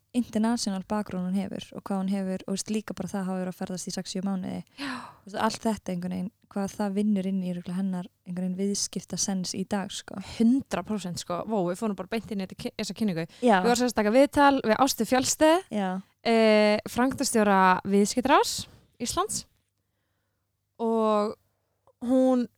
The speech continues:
Speaker 2: já, eins og ég sagði, með bara svakalega ferilskrá, ferðast út um allt.
Speaker 1: Mhm.
Speaker 2: Og mér finnst það líka svona,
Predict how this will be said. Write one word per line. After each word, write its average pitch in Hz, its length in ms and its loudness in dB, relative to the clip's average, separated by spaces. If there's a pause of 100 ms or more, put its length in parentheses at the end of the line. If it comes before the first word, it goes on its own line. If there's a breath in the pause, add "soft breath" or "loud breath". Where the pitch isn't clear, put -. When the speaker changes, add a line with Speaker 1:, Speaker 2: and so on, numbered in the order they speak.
Speaker 2:
já, 208 280 2
eins 247 160 0
og 240 60 -6
ég - 20 -12
sagði, 208 340 -2
með 220 220 -2
bara 208 300 4 (120)
svakalega 247 600 0
ferilskrá, 208 680 0 (1000)
ferðast 254 240 0
út 247 60 0
um 240 80 6
allt. - 600 0
Speaker 1:
Mhm. - 340 -20 (1120)
Speaker 2:
Og 233 60 0
mér 226 100 4
finnst 285 160 2
það 277 80 -2
líka 277 160 2
svona, 226 360 4